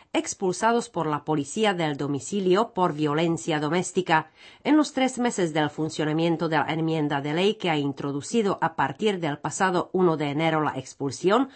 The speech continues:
tuvieron que salir de su domicilio doscientas cincuenta y tres personas, en su mayor parte hombres.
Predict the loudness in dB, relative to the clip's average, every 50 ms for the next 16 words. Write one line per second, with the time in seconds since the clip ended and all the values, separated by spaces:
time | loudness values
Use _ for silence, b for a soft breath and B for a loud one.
0 | B B B B B B 2 2 4 4 4 2 2 0 0 -2 -2 0 0 2
1 | 2 2 2 0 -2 -4 -4 -4 -4 -4 -4 -4 -4 -4 -4 -4 -2 -2 0 0
2 | 0 0 -2 -2 -4 -6 -6 -6 -2 0 0 0 0 0 -2 -4 -2 -2 -2 -2
3 | -2 0 -2 -2 -2 -2 -4 -6 -6 -6 -6 -8 -6 -6 -6 -6 -6 -2 2 4
4 | 4 4 4 2 -2 B B B B B B 2 2 2 2 0 0 0 2 0
5 | 0 -2 0 2 2 2 2 0 -4 -6 -6 -4 -2 -2 0 0 0 -2 -4 -6
6 | -10 -16 _